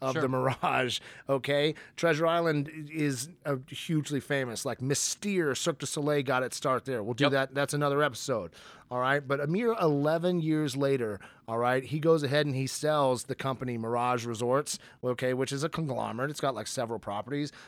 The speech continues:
Speaker 1: Yeah, no big deal. Just a small figure, six point four billion dollars.
Speaker 2: <laughs> Oh, my
Speaker 1: No big,
Speaker 2: God.
Speaker 1: hey, no big deal.
Speaker 2: Yeah, no big deal.
Speaker 1: No big deal.
Speaker 2: Yeah,
Speaker 1: I,
Speaker 2: sure.
Speaker 1: I can just pay back a six hundred dollar or six hundred million dollar loan in ten months, and then, uh, give me ten years, and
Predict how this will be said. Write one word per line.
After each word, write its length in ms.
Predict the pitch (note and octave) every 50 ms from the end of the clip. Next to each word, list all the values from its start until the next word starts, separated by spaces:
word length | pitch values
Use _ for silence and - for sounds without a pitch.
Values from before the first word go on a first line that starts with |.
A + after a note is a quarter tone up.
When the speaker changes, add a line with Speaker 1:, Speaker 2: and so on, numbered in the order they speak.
| -
Speaker 1:
Yeah, 220 | - G3 G3+ F#3 D#3 - _ -
no 120 | C#4+ C4
big 220 | A3 G#3 E3+ A#2+
deal. 320 | - D3+ D3 D3 D3 D3 - - - - _
Just 180 | - A3+ E3 -
a 60 | E3
small 340 | - - E3 D#3+ D3+ D3 C3
figure, 320 | - - D3 C#3+ C#3 C#3+
six 260 | C3 - - D3+ -
point 240 | - - C#3+ C3+ A#2+
four 200 | - - C3 B2
billion 560 | A2+ F#2+ F#2 C3 B2 A#2+ A#2+ A#2 A#2 G#2+ A2
dollars. 440 | G#2 G2 F#2 F2 E2 D#2+ - - - - - - - - -
Speaker 2:
<laughs> 160 | C4 - - - A#3 - - - _ _ _ _ _ _ _ _ _ _ _ _ _ _ _ _ _ _ _ F3+
Oh, 160 | F3 F3+ F3+
my 240 | E3 D3+ C3+ B2 A#2 -
Speaker 1:
No 220 | D3 C#3+ - D#4+
big, 80 | C4 E3
Speaker 2:
God. 160 | D3 B2 A2 C4+
Speaker 1:
hey, 140 | D4+ D#4
no 120 | C#4 D4+ D4
big 160 | A3 D3+ A#2
deal. 220 | G#2 G#2+ A2 A#2+
Speaker 2:
Yeah, 140 | - D#4+ B3
no 100 | A3+ A3+
big 140 | G#3 F#3 C3+
deal. 240 | C3+ C3+ B2+ B2+ - - _ _ _ _ _ _
Speaker 1:
No 60 | D4+
big 140 | B3+ F3 A#2+
deal. 180 | B2 C#3+ D3 -
Speaker 2:
Yeah, 140 | E3 D#3 B3
Speaker 1:
I, 100 | G#3 B3
Speaker 2:
sure. 120 | - -
Speaker 1:
I 40 | C4
can 80 | C4+ A#3+
just 140 | B3+ F#3
pay 160 | - F#3 F3 E3
back 180 | D#3+ D#3 C3+
a 40 | C3
six 240 | - - D#3+ - -
hundred 160 | D3 C#3+ C3
dollar 240 | C3 B2+ B2 A#2+ C3
or 120 | C3+ B2+
six 220 | A2+ - E3+ D3 -
hundred 160 | D#3 D3 C#3
million 240 | C3+ C3+ C3+ C3+ C3
dollar 240 | C3 A#2+ A#2 A#2
loan 320 | A#2+ B2+ C3 C3+ C3 C3 B2 - - - - _
in 140 | C#3+ C#3+ C3+
ten 240 | - - E3 E3 E3+
months, 260 | F#3 F#3+ F#3+ F3 F#3+
and 80 | A3
then, 140 | C#4+ C#4 D4
uh, 220 | D#4+ D#4+ E4 E4 D#4
give 160 | E4 E4 D#4+
me 80 | D#4
ten 260 | - - - C#4 C4 B3+
years, 320 | B3+ B3+ C4 C4 G#3+ G3+
and 420 | C#4 A#3+ G3+ G3 G3 F#3+ F#3+ F3+